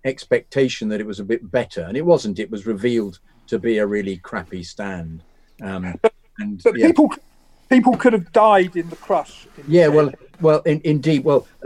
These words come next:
Speaker 1: uh, uh, it was so scary coming round the side, but I, I, it was an era where, as with most of the time, it, it was so many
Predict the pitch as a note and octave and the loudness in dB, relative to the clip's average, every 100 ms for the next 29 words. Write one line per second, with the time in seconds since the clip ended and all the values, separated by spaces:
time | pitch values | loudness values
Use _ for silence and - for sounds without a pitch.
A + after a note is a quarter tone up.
0 | E3 - D#3+ - - - D#3 D#3+ D3+ C3+ | -6 -2 -2 -4 -10 -6 -6 -4 -4 2
1 | F#3+ D#3+ - - E3 C#3 A#2 - B2 A#2 | 4 2 2 4 6 6 4 0 -2 -2
2 | A#2 A2 A2 - C3 A2+ F3 F3+ D3 _ | -2 -4 -4 -2 -2 0 -2 -2 -8 _
3 | _ F3 F3 F#3+ D#3+ F#3 G#3+ A3+ F3 C#3+ | _ -6 0 2 4 4 6 6 6 6
4 | D3 C#3+ C3 _ _ _ E3+ D3+ D3 C#3+ | 2 2 -2 _ _ _ -2 0 0 2
5 | D3+ D3 - G#2+ - A#2+ A#2+ - D3+ - | 2 0 -4 -6 -4 -4 -2 -2 -4 -2
6 | D#3 D#3 - G3 F3 D#3 D#3 C3 | -2 -4 2 4 4 2 2 -2